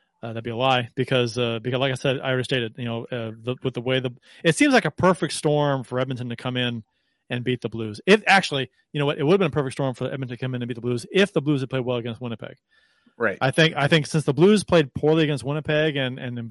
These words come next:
Speaker 1: got embarrassed, uh, I think that gives them motivation. So there's two teams motivated against each other, uh,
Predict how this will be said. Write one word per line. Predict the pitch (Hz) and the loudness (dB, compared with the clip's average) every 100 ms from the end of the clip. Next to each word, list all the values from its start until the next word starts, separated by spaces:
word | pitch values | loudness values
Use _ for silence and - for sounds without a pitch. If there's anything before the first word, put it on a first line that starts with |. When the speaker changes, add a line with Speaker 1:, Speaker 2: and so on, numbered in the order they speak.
| 110 | -8
Speaker 1:
got | 127 | -6
embarrassed, | 120 120 123 147 - _ _ _ _ _ | -4 -4 -2 -2 -6 _ _ _ _ _
uh, | 131 127 123 120 120 117 113 113 - _ | -4 -2 -2 -2 -2 -2 -4 -6 -10 _
I | 131 123 - - | -6 -4 -4 -4
think | 139 131 110 | -2 -4 -4
that | 127 127 - | -2 -2 -2
gives | 123 113 | -6 -4
them | 120 | -6
motivation. | 120 113 107 113 107 110 110 | -6 -8 -8 -10 -10 -14 -10
So | - 127 | -6 -4
there's | 123 | -4
two | - 254 | 0 0
teams | - 180 165 139 | 2 -2 0 0
motivated | 151 147 127 131 123 | 2 2 0 -2 -2
against | 123 127 123 | -4 -6 -8
each | 117 | -8
other, | 117 117 107 _ _ _ _ _ | -6 -8 -10 _ _ _ _ _
uh, | - | -12